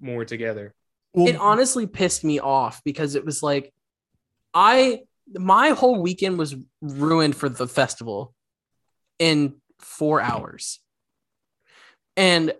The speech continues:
Speaker 3: then they had the nerve to fucking hire a bunch of drivers from the county and get more buses and fucking actually make it run as it should. Like, I'm sorry.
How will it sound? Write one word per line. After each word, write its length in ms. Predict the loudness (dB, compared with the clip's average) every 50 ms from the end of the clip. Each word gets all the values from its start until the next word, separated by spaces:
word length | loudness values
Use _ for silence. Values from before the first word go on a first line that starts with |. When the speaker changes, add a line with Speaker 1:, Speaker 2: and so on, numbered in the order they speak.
| _ _ _ -12
Speaker 3:
then 400 | -6 0 2 4 4 6 4 4
they 180 | 4 2 2
had 280 | 0 -2 -4 -4 -4 -4
the 80 | -6 -6
nerve 440 | -4 -2 2 2 2 2 0 -2
to 80 | -8 -8
fucking 340 | -4 -2 -2 -2 -2 -6 -8
hire 380 | -4 -4 -2 -2 -2 -2 -2
a 40 | -2
bunch 220 | -4 -4 -6 -6 -10
of 80 | -8
drivers 400 | -4 -2 -2 0 -2 -4 -8 -10
from 160 | -10 -10 -10
the 80 | -10 -12
county 580 | -12 -8 -6 -4 -4 -4 -6 -8 -12 -16 -16 -12
and 200 | -8 -8 -8 -4
get 180 | -4 -6 -6 -4
more 240 | -6 -4 -4 -4
buses 840 | -6 -6 -6 -4 -4 -4 -4 -6 -8 -8 -8 -10 -10 -12 -14 -14 -16 -16 -18 -20 -20 _ _ _ -6
and 360 | -6 -4 -4 -4 -6 -8 -10 _ _ _ _ _ _ _ _ _ -2
fucking 280 | -2 -2 0 0 0 0
actually 340 | 0 -2 -2 -4 -4 -4
make 320 | -2 -2 -2 -2 -2 -2 -4
it 100 | -8 -6
run 260 | -6 -8 -6 -6 -6
as 100 | -8 -10
it 120 | -10 -10
should. 400 | -10 -12 -10 -10 -12 -12 -10 -8
Like, 220 | -6 -6 -6 -8 _ _ _ _ _ _ -6
I'm 240 | -4 -2 -2 -2 -4
sorry. 640 | -6 -6 -4 -2 -2 0 -2 -2 -2 -4 -6 -6